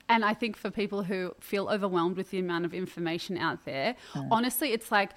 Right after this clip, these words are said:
Speaker 1: you know, as a practitioner, you could talk about getting in your micronutrients, making sure you've, um,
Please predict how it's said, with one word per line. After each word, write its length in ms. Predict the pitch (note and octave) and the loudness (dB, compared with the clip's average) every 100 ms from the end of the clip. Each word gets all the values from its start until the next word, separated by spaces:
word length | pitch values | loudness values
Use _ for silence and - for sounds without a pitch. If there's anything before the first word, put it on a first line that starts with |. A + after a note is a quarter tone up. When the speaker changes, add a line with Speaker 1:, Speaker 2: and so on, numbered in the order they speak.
| - - | -14 -4
Speaker 1:
you 100 | G#3 | 0
know, 220 | F3 C#3+ - - - - | 0 -2 -8 -18 -4 2
as 120 | A#3+ | 2
a 20 | |
practitioner, 460 | C4 A3 - - F3+ | 2 -2 -4 -6 -2
you 140 | A3 | -2
could 120 | A#3+ - | -2 -2
talk 240 | G3+ G3 | -2 -2
about 380 | F#3+ F3 E3+ E3+ | 0 -2 0 2
getting 320 | A#3 B3 A3 | 4 4 4
in 100 | A3 | 4
your 120 | G#3 | 4
micronutrients, 960 | G3 E3+ - E3+ E3+ E3 - E3+ D#3+ - - - | 4 2 2 -2 0 -2 -2 -2 -2 -8 -6 0
making 360 | A3+ A3+ A#3 | 0 2 2
sure 380 | - - A3 A3 | 2 4 6 6
you've, 220 | G#3 G#3 - | 4 0 2
um, 340 | G#3+ G3+ G3+ | 6 8 6